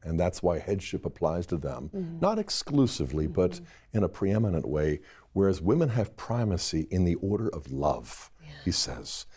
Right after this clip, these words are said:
Speaker 2: Mm.
Speaker 1: And so they're the heart of the home. And you think about the Blessed Virgin, you know, she didn't just bear the Word made flesh, she bore the future generation.
Speaker 2: Mm.
Speaker 1: You know, and women bear not Jesus in their own wombs physically,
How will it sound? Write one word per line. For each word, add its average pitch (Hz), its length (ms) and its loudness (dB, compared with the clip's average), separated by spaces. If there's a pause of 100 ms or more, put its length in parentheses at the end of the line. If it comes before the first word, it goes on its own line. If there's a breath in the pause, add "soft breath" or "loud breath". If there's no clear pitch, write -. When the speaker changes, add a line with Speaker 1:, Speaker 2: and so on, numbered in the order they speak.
(120)
Speaker 2:
Mm. 202 360 0
Speaker 1:
And 110 120 2
so 107 200 4
they're 117 140 0
the 107 100 0
heart 139 300 -4
of 113 80 -2
the 107 80 0
home. 98 400 -4 (560 soft breath)
And 117 140 4
you 113 80 6
think 190 300 -2
about 98 380 0
the - 80 -4
Blessed 110 400 -4
Virgin, 90 460 -2 (360 soft breath)
you 117 100 2
know, 95 60 4
she - 200 -2
didn't 147 200 2
just 87 320 -4
bear 95 320 2
the 85 100 -2
Word 78 420 0
made 69 220 -10
flesh, 78 340 -10
she 120 240 -2
bore 87 500 2 (280 soft breath)
the - 80 -2
future - 380 0
generation. 80 720 -4
Speaker 2:
Mm. - 540 -18
Speaker 1:
You 98 80 0
know, 90 200 2
and 101 300 -2 (120)
women 147 540 2
bear 95 600 2
not 143 300 -6
Jesus 85 880 -2 (220)
in 92 100 0
their 87 160 0
own 82 240 -4
wombs 80 320 -4
physically, - 640 -6